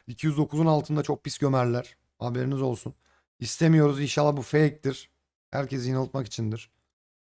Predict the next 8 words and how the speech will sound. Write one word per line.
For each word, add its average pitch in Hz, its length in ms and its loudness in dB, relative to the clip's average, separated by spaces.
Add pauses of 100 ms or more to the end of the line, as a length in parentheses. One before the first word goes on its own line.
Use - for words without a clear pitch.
Çok 143 180 2
büyük 123 140 -4
sıkıntı 110 360 -4
olur. 107 220 -4
Yataydan 135 600 0 (640)
buraya 139 340 4
kadar 123 220 -2
inersin. 120 420 -2